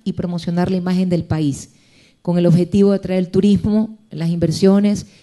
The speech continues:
y promover las exportaciones. Este concepto es el que nosotros hemos definido, eh, internamente para, eh, manejo de marca país dentro del Ecuador.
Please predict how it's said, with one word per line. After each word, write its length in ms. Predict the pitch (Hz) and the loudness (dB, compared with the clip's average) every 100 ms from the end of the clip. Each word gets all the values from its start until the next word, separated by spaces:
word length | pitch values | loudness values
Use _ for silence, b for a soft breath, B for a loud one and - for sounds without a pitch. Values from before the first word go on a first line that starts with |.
| b b | b b
y 160 | 190 180 | -2 0
promover 400 | 180 175 165 170 | 0 0 0 0
las 100 | 165 | -2
exportaciones. 880 | 165 - 156 151 143 135 - - - b b b b | -4 -6 -6 -6 -6 -8 -8 -12 -16 b b b b
Este 260 | 220 240 | -2 -2
concepto 540 | 226 214 208 226 226 226 | -4 -4 0 -2 0 -2
es 60 | |
el 60 | 208 | -2
que 100 | 190 | -4
nosotros 640 | 175 196 190 208 202 - - | -6 -4 -2 -2 -2 -4 -4
hemos 240 | 190 196 | -2 0
definido, 800 | 196 180 185 214 226 202 190 185 - _ _ - | -2 -2 -2 2 4 4 2 -2 -12 _ _ -10
eh, 380 | 165 160 151 - | -8 -6 -8 -6
internamente 880 | 175 170 185 202 208 202 196 208 | -6 -4 -2 -2 -2 -2 -2 -6
para, 500 | 202 185 190 202 214 208 B B B | -6 -2 0 2 2 -2 B B B
eh, 380 | 160 160 160 160 | -4 0 0 -2
manejo 400 | 170 175 185 196 | -2 0 2 2
de 80 | 185 | 2
marca 340 | 180 175 185 | 0 -4 -6
país 580 | 175 175 185 175 - - - | -2 0 0 -2 -8 -14 -4
dentro 380 | 170 175 185 | -4 -2 0
del 120 | 180 180 | 2 2
Ecuador. 480 | 190 202 214 220 | 2 4 4 2